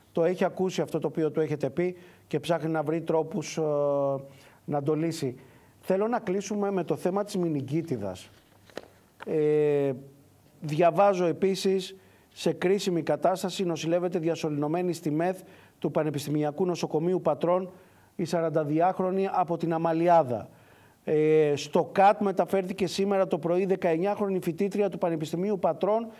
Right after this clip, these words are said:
που στα τέλη Φεβρουαρίου προσβλήθηκε επίσης από μηνυγκίτιδα.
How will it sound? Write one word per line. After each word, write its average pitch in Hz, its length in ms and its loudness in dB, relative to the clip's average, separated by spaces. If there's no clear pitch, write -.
που 185 100 0
στα 165 180 0
τέλη 214 200 2
Φεβρουαρίου 185 540 2
προσβλήθηκε 214 520 0
επίσης 233 400 -2
από 214 200 -2
μηνυγκίτιδα. 190 840 -2